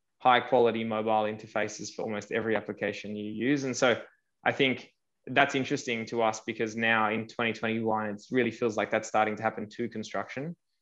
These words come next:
um, where construction, I think, has, has previously been, um, a little slower to adopt. And, uh, and that, that, that is, is genuinely exciting. I think we can, there's a few waves that, like, Propeller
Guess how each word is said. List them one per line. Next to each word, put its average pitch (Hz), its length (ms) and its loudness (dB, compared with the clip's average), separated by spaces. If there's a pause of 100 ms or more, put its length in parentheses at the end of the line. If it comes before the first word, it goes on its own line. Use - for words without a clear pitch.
(300)
um, 107 240 -2
where 107 260 4
construction, 110 480 -4
I 104 60 -6
think, 104 220 -10
has, 101 200 -8 (380)
has 110 120 -12
previously 104 500 -4
been, 104 280 -8
um, 104 360 -12 (720)
a 127 40 4
little 131 200 6
slower 113 580 4 (480)
to 120 120 -2
adopt. 135 420 4
And, 117 200 -2
uh, 110 260 0 (100)
and 120 160 -4
that, 117 240 0
that, 127 320 2
that 123 180 4
is, 113 320 -6
is 110 240 -8
genuinely 113 380 0
exciting. 107 400 -2
I - 20 -6
think 107 160 -4
we 107 100 -2
can, 107 320 -10 (380)
there's 131 120 4
a 123 40 0
few 151 220 6
waves 123 340 6
that, 123 140 0
like, 117 160 2
Propeller 120 420 2